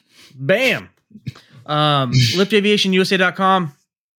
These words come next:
Speaker 1: Thanks, guys, for supporting the podcast. Uh, use the promo code
Speaker 2: Lifties.
Speaker 1: fly cool shit.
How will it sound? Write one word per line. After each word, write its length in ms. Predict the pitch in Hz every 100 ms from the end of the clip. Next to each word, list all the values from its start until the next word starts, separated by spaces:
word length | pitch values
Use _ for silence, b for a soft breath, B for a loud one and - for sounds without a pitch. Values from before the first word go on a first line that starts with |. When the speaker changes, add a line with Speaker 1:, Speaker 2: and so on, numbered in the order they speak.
| -
Speaker 1:
Thanks, 200 | 185 185
guys, 180 | 180 180
for 100 | 170
supporting 300 | - 175 170
the 60 |
podcast. 680 | 156 156 156 175 170 190 - _ _ _ -
Uh, 220 | - 135
use 240 | 139 147
the 60 | 135
promo 80 | -
code 80 | -
Speaker 2:
Lifties. 180 | 147 139
Speaker 1:
fly 160 | 143
cool 160 | 135 139
shit. 380 | - 156 160